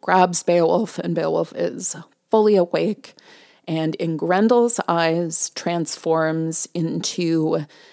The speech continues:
a winged, flame-tongued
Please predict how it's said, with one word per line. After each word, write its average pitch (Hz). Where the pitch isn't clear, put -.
a 160
winged, 185
flame-tongued 165